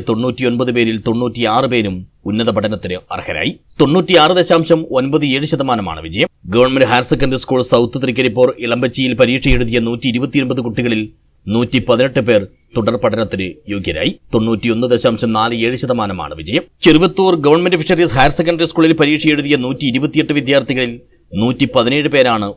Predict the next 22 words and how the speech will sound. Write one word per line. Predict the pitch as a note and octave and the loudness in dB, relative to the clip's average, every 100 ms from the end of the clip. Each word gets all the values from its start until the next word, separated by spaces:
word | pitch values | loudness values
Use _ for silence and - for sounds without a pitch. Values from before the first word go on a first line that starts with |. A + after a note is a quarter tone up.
| - | -8
ഉന്നത | G#2+ A#2 | -2 0
പഠനത്തിന് | A#2 G#2+ A2 - F#2+ F#2 - F#2+ | 2 0 -4 -6 -6 -8 -14 -10
യോഗ്യരായത്. | G2+ F#2+ F2 D2+ G2+ - _ _ - | -8 -6 -8 -6 -6 -8 _ _ -2
തൊണ്ണൂറ്റിയൊന്ന് | A2 A#2 A#2 A2+ B2 | 0 0 0 -2 0
ദശാംശം | B2+ A#2+ B2 B2+ A2+ | 0 0 0 0 0
നാല് | A2 A#2 A#2+ | 0 0 -2
ഒന്ന് | A#2+ C#3 | -2 -2
ശതമാനമാണ് | C#3 B2 G#2 E2 D#2+ | -2 -2 -4 -6 -12
വിജയം. | E2 F2 - - _ - | -8 -4 -4 -6 _ -12
ജി | G#2+ | -2
എച്ച് | C3 C3+ D3+ | 0 2 2
എസ് | - | 0
എസ് | C3+ | 0
ബല്ലയിൽ | B2 B2 C3 C3+ | 2 2 2 2
പരീക്ഷ | B2+ B2 C#3 C#3 | 2 2 2 0
എഴുതിയ | C3 B2+ B2 | 0 2 2
നൂറ്റി | A#2 A#2+ | 2 -2
തൊണ്ണൂറ്റിനാല് | C3+ B2+ C3+ C3+ C3+ C3 A#2+ | 0 0 0 0 0 2 2
പേരിൽ | B2+ A#2 A#2 | 0 0 -2
നൂറ്റി | A#2+ A#2+ | -4 -4
എഴുപത്തിയേഴ് | B2 A#2 C3 - A#2 B2+ C3+ | -2 -2 -2 -4 -2 -2 0
പേരും | C3 A2+ G2+ | 0 0 -4